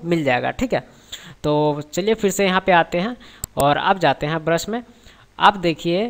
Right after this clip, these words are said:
यहाँ पे जो है ये स्टार देखिए कितना दूर हो गया, थोड़ा सा इसको पास कर देते हैं हल्का सा, ठीक इतना।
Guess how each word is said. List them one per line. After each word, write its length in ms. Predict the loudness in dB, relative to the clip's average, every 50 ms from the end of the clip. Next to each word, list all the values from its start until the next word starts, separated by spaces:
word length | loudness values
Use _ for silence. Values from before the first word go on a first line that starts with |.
| -6 -8
यहाँ 280 | -6 -4 -4 -2 -2 -2
पे 80 | -2 -2
जो 160 | 0 2 2
है 100 | 2 2
ये 360 | 2 2 2 2 2 0 0 -2
स्टार 320 | -2 0 2 2 2 2
देखिए 260 | 0 -2 -4 -4 -4
कितना 320 | -4 -4 -6 -6 -6 -6 -6
दूर 280 | -6 -4 -2 -2 0 0
हो 100 | -2 -2
गया, 160 | -2 -2 -4 -4 -8 -16 -10 -4 0
थोड़ा 180 | 2 2 2
सा 120 | 2 2 0
इसको 220 | -2 -2 -6 -6
पास 260 | -4 -2 -2 -2 -2 -4
कर 160 | -8 -8 -6
देते 220 | -8 -8 -8 -8
हैं 80 | -8 -8
हल्का 260 | -8 -6 -4 -4 -6
सा, 160 | -4 -6 -8
ठीक 280 | -6 -4 -4 -4 -4 -6 -10
इतना। 340 | -8 -6 -4 -4 -6 -6